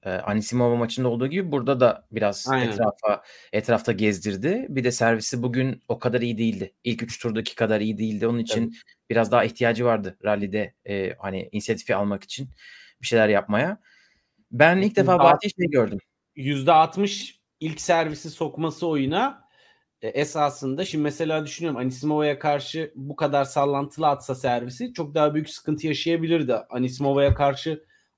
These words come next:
Speaker 2: attığı servisler, T'ye slice servisler ve kritik anlardaki ace'ler zaten skor biraz net görünse de, e, maçı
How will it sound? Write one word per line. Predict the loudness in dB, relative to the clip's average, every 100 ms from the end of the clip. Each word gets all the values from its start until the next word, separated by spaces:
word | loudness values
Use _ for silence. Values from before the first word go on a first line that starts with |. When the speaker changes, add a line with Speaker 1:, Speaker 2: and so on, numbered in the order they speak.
| -4
Speaker 2:
attığı | -4 -2 -2
servisler, | -2 4 4 4 -4 -2 0 0 -4
T'ye | 0 0 2 0
slice | -2 -2 -2
servisler | -2 -2 -2 -4 -4 0 0 0
ve | 0 -2 -6 _
kritik | -6 -4 -4
anlardaki | -2 -2 -2 -2 -4 -4 -2
ace'ler | -2 -2 4 4 6
zaten | 6 4 2 -4 -8 _ _ _
skor | _ -6 4 4 6
biraz | 4 4 2
net | -2 -2
görünse | 0 0 0 -2 0
de, | 0 0 -6 _ -8
e, | -6 -4 -2
maçı | 0 0 2 0 0